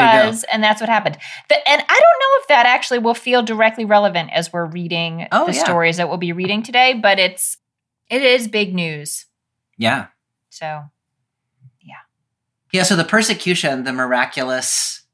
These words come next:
Speaker 1: uh, s-, uh, saving of people, and then the sort of ongoing conflict between the kingdom of heaven in some way and the kingdom,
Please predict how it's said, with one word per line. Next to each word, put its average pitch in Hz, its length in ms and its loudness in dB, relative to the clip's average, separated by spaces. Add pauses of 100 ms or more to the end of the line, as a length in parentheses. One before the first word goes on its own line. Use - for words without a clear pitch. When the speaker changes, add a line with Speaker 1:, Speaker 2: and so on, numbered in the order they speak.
(120)
Speaker 1:
uh, 117 120 -4
s-, - 380 -8 (160)
uh, 123 120 -2
saving 123 460 0
of 110 100 -6
people, 110 560 -2
and 113 200 -6
then 110 440 -4
the 107 60 -6
sort 107 240 -12
of 98 160 -16
ongoing 107 460 -4
conflict 101 640 -12
between 98 600 -10 (500)
the 110 60 -20
kingdom 107 380 -6
of 101 280 -10
heaven 104 440 -8
in 98 100 -8
some 101 220 -8
way 95 200 -10
and 98 120 -10
the 95 60 -14
kingdom, 98 540 -10